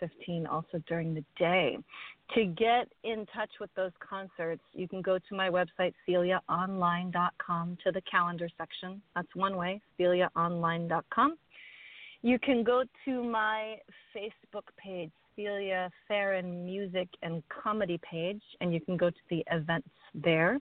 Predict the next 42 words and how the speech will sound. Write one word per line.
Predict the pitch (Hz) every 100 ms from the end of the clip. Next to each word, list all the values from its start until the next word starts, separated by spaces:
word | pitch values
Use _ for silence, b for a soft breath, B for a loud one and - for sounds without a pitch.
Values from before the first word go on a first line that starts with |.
| _ - B B B B
Or | 202
you | 226 214
could | 240 190
go | 233
to | 247 233 - _
celia | 233 233 233 214
concerts | - - 226 - - 202 - _ 175 151 -
dot | 190 208 - - -
eventbrite | 185 165 151 190 202 - 170 175 180 180 - - 170 151
dot | 165 - -
com, | - - 180 131 - -
which | 165 - 175
will | 165 -
show | 170 -
all | 180 170
the |
different | 170 175 165 160
concerts | - 165 - 160 -
and | 170
how | 208
you | 202 185 -
can | 170
get | 160 160
advance | 156 147 165 165 _
tickets | 135 - 147 -
and | 165 -
save | 165
a | 156 -
few | 160
bucks. | 156 135 - - - B B B B
Now, | 220 233 233 - -
also, | 247 359 - 285 190 175 - 185
the |
compilation | - 269 262 240 208 - 196
that | 170
we've | 165 175
been | 185 175
pulling | - 190 180 -
songs | 185 190 -
from | 160 156 -
to |
listen | 185 208 - 170